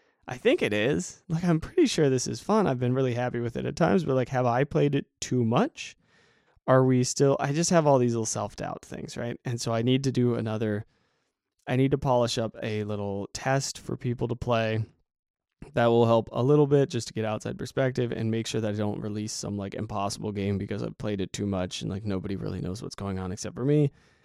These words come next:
That's a very real risk. And, like, I think a lot about, like, Dunning-Kruger and, like, "Oh, do I just think it's good because I'm the guy making it and 'cause I don't know enough and I'm just falling into that?" Like, it, it's hard not to have those doubts when you're doing any creative project. But then you,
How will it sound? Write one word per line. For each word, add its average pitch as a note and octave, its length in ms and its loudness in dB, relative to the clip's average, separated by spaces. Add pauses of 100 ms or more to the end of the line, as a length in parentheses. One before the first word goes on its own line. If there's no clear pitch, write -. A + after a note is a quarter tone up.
(140)
That's A2 180 -6
a G#2+ 60 -6
very G#2 280 -2
real G#2 260 -2
risk. D3+ 440 4
And, G#2+ 100 -4
like, F2+ 240 -8 (480)
I - 80 -4
think A2 180 -4
a G#2+ 60 0
lot G#2 160 2
about, G2 160 -2
like, G#2 180 -6
Dunning-Kruger A2 720 0
and, G2 160 -2
like, G2 220 -8 (100)
"Oh, A2+ 300 2
do G#2+ 140 -2
I A2 80 0
just A2 280 -4
think C3 360 2
it's C#3 180 0
good C#3+ 460 4
because A2 300 -6
I'm A2+ 180 -2
the A#2 60 -4
guy G2+ 160 -4
making C#3 460 2
it C#3 220 2
and A2 160 -8
'cause A2+ 140 -10
I G2+ 100 -8
don't G#2+ 300 -4
know A2+ 200 0
enough D3 520 0
and A2 140 -2
I'm G2+ 120 -4
just G#2+ 220 -6 (1160)
falling A#2+ 360 2
into C#3+ 260 4
that?" E3 240 2
Like, A#2+ 160 0
it, A#2+ 180 -2
it's - 200 -4
hard D3+ 320 2
not A2+ 380 0
to A2 100 -2
have G#2 220 -2
those G2 200 -4
doubts F2 380 -4
when G2+ 80 -4
you're F#2+ 140 -2
doing G2+ 220 -4
any G2+ 220 -2
creative F#2 420 -6
project. F#2 480 -8
But D3+ 120 4
then E3+ 160 6
you, F3 100 4